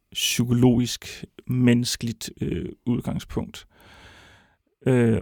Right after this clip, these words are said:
og der er også det her, at, at sproget hele tiden udstiller sin, sin sproglighed eller sin kunstighed. Det er nogle meget, øh, pudsede og, og flotte sætninger, som,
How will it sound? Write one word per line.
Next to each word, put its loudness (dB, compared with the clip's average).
og 0
der 8
er 8
også 4
det 2
her, 4
at, -4
at 0
sproget 6
hele 0
tiden 0
udstiller 0
sin, 2
sin 0
sproglighed 2
eller 6
sin -2
kunstighed. 0
Det -4
er 0
nogle 2
meget, 0
øh, -6
pudsede 0
og, -4
og -4
flotte 2
sætninger, 0
som, 0